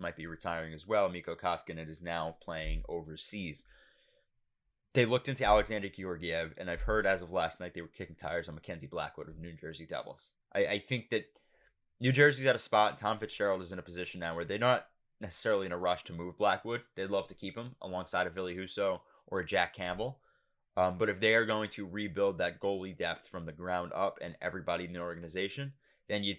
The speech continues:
you'd move Mackenzie Blackwood to a team that's gonna pay. Now, I know the Rangers held out for this pick for Alexander Georgiev to this point, and Edmonton hasn't been willing to give it up. So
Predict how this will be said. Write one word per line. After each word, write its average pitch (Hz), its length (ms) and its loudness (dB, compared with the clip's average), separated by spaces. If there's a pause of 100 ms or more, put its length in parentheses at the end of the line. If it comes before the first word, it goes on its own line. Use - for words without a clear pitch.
(160)
you'd 95 200 0
move 104 200 -2
Mackenzie 92 340 -6
Blackwood 98 440 2
to 87 100 -8
a 78 40 -6
team 95 240 -8
that's 80 140 -10
gonna 78 140 -8
pay. 104 340 4 (400)
Now, 104 160 6
I 107 80 6
know 117 140 4
the 104 100 0
Rangers 110 460 0
held 104 240 2
out 101 280 4
for 92 280 -4 (200)
this 113 160 0
pick - 520 2
for - 180 -4
Alexander 87 400 0
Georgiev 87 560 -6
to 110 160 -4
this 90 160 -6
point, 127 320 -4 (180)
and 95 140 4
Edmonton 95 340 0
hasn't 92 280 0
been 92 140 -8
willing 87 240 -6
to 85 80 -16
give 87 200 -4
it 82 80 -4
up. 117 280 0 (600)
So 90 600 6